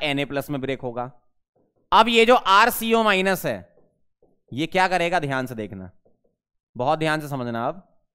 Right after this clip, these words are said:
ये जो एनायन बना है ये लोन पेयर बॉन्ड पेयर में कन्वर्ट होगा और ये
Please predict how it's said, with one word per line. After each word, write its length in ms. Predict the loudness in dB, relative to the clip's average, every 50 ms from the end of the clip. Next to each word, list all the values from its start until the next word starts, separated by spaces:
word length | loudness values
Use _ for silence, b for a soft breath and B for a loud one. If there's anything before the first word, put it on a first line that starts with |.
| _ _ _
ये 220 | -8 -2 -2 2 4
जो 140 | 4 2 2 0
एनायन 420 | -2 -2 -2 0 0 0 0 0 2
बना 280 | 0 2 2 2 2 2
है 340 | 2 0 0 -2 -6 -14 _ _ _ _ _ _ _ _ -8
ये 220 | 2 6 6 6
लोन 320 | 6 6 4 4 4 2
पेयर 240 | 2 4 4 4 4 4
बॉन्ड 280 | 4 2 2 2 2
पेयर 160 | 2 0 2 2
में 120 | 0 0
कन्वर्ट 300 | 0 0 2 2 2 2
होगा 220 | 2 0 2 4 4
और 140 | 4 2
ये 160 | 0 -4 -8